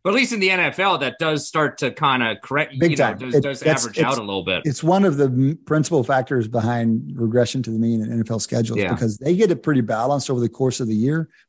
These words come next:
Speaker 2: but mid-season, it is way out of whack.
Speaker 1: And, I mean, the Eagles, especially, like, I think this is one of the reasons, I, even though they do very much look good in the games I've watched them,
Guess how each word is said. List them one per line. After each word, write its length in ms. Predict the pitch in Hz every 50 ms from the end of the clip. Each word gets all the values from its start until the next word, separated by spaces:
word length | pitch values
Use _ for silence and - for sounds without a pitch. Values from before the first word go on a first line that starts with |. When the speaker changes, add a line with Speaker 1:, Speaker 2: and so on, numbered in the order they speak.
| -
Speaker 2:
but 120 | - 107 104
mid-season, 600 | 127 165 180 160 - 135 143 160 139 117 104 101
it 100 | 110 120
is 220 | 117 95 87 95
way 500 | 104 104 110 113 113 110 107 104 101 98
out 120 | 95 95 95
of 80 | 101
whack. 220 | 104 110 - - - _
Speaker 1:
And, 140 | - 143 170
I 80 | 180 165
mean, 140 | 165 156 135
the 60 | 143
Eagles, 500 | 156 190 175 131 151 131 117 - - - -
especially, 720 | 135 131 123 139 143 135 120 - - 151 147 - 156 131
like, 200 | 113 123 120 120
I 100 | 143 135
think 180 | 123 - 147 -
this 140 | 135 120 -
is 120 | 113 -
one 100 | 127 127
of 40 | 110
the 40 | 107
reasons, 320 | 113 120 113 95 107 98 -
I, 200 | 110 101 104 113 - -
even 220 | 143 127 139 123
though 100 | 123 117
they 140 | 107 110 98
do 320 | 82 - 131 123 104 101 _ _ _ -
very 180 | 131 120 117
much 240 | 107 110 104 - -
look 180 | 117 98 - -
good 160 | 127 123 107
in 80 | 98 98
the 80 | 92
games 300 | - 110 110 107 98 95
I've 140 | 101 92 90
watched 380 | 101 113 139 143 - - - -
them, 320 | 110 92 87 87 85 80